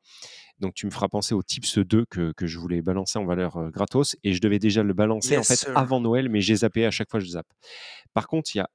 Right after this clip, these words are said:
Speaker 1: une chose sur laquelle je voulais rebondir. On a, heu, on a quelqu'un qu'on connaît bien, heu, de, de, enfin, chacun, on, on le connaît.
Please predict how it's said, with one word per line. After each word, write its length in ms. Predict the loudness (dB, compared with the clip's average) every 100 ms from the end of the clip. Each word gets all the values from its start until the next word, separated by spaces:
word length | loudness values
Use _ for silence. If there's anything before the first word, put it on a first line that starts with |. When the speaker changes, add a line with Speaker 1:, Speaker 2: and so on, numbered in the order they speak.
| -4
Speaker 1:
une 100 | -4
chose 260 | -2 -2 -4
sur 120 | -6
laquelle 200 | -4 -4
je 80 | -2
voulais 140 | -2
rebondir. 460 | 0 -2 -2 -4 -6 _ _ -20 _ -10
On 200 | -6 -2
a, 280 | 0 0 0
heu, 560 | 0 -2 -4 -4 -6 -8 -10 -14 -20 -14
on 180 | -8 -6
a 340 | -4 -4 -6 -6
quelqu'un 320 | -6 -4 -8
qu'on 220 | -8 -10 -10
connaît 280 | -6 -6
bien, 380 | -4 -4 -2 -2
heu, 320 | -4 -6 -8 -10 -14 -18 -20 -20 -20 -12
de, 160 | -12 -12
de, 320 | -12 -12 -12 -20 _ _ _
enfin, 120 | -14 -6
chacun, 380 | -4 -2 -4
on, 300 | -6 -8 -12 -12 -4
on 100 | -4
le 60 |
connaît. 360 | 0 0 0